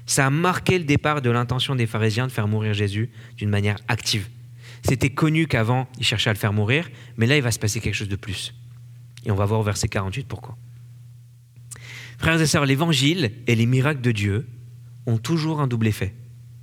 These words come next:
Ceux qui voient que ce que leurs yeux aveuglés leur permettent de voir sur Jésus, un homme, une bonne morale, quelqu'un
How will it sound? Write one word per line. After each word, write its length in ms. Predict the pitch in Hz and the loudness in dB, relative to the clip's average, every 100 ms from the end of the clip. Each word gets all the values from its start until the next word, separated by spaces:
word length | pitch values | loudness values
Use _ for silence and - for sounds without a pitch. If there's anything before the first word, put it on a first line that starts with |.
| - - - - _ _ _ _ _ | -20 -20 -20 -20 _ _ _ _ _
Ceux 180 | - 147 | 0 0
qui 160 | - 147 | 2 2
voient 160 | 139 | 0
que 100 | 147 | 0
ce 100 | 180 | -2
que 80 | - | 0
leurs 240 | 156 143 131 | 2 2 2
yeux 120 | 143 | 2
aveuglés 280 | 127 120 127 | 2 2 2
leur 140 | 110 | 2
permettent 280 | 120 113 110 | 0 0 2
de 60 | |
voir 220 | 110 110 107 | 2 2 -2
sur 160 | 117 | -2
Jésus, 320 | 104 101 101 156 - - - - - - | 0 2 0 -4 -10 -18 -20 -20 -20 -8
un 160 | 113 117 | 0 2
homme, 260 | 110 104 117 - - - - - - - | 4 2 -2 -10 -20 -20 -20 -20 -20 -8
une 60 | 113 | -2
bonne 160 | 110 113 | 0 2
morale, 500 | 113 101 98 95 104 - - - - - - - - _ _ _ _ - | 2 2 0 -2 -6 -14 -20 -20 -20 -20 -20 -20 -20 _ _ _ _ -6
quelqu'un 640 | 117 117 117 120 120 | 2 2 4 2 2